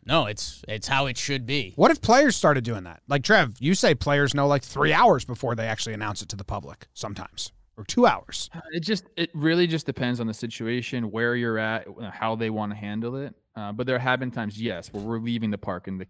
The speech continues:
Speaker 3: people are still in there buying beers. But,
Speaker 2: If anyone,
Speaker 3: um,
Speaker 2: I, you know, I'll go into the news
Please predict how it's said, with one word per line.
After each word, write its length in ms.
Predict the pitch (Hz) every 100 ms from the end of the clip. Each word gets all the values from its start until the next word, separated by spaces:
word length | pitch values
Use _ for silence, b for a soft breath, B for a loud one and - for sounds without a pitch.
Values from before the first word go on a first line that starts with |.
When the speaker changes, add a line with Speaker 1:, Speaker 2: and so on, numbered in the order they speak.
| _
Speaker 3:
people 220 | 107 95
are 40 |
still 220 | 92 - 90
in 80 |
there 80 | 85
buying 260 | 82 87 85
beers. 360 | 92 87 85 - -
But, 140 | 120
Speaker 2:
If 60 | 113
anyone, 360 | 190 226 240
Speaker 3:
um, 220 | 226 101
Speaker 2:
I, 140 | 147 160 156
you 80 | 170
know, 320 | 151 135 127 135 - -
I'll 320 | 147 196 247
go 300 | 190 208 202
into 260 | 185 170 160
the 100 | 151
news 560 | 143 151 156 143 -